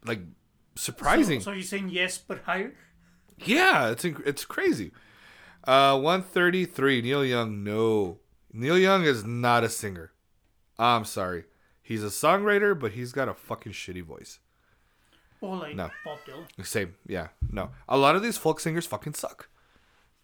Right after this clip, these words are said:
Speaker 1: A lot of them suck, dude. That's why, I mean, they're, they're playing acoustic.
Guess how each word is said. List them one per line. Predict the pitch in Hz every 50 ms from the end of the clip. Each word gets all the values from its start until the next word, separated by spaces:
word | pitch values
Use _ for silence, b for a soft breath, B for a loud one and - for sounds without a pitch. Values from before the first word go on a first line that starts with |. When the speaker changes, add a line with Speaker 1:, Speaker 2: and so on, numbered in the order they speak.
| _ _ _ _ -
Speaker 1:
A | 95 107
lot | 104 110 151 208
of | 233
them | 240 233
suck, | 214 - 262 330 311 -
dude. | - 165 175 135
That's | 135 135 - -
why, | 180 180 170 175 b b b b b b b b b b b b b b
I | - 123
mean, | 135 139 135 131 127
they're, | 131 135 127 123
they're | 113 127 139
playing | 139 - - 160 175 185
acoustic. | 170 - - 165 175 170 - 208 196 196 -